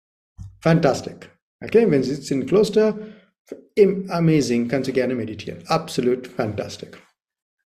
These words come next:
Nächste.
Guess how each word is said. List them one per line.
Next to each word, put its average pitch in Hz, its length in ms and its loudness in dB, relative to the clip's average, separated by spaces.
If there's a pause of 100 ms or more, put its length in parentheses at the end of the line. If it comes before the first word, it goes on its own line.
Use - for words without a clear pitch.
(1600)
Nächste. 170 580 4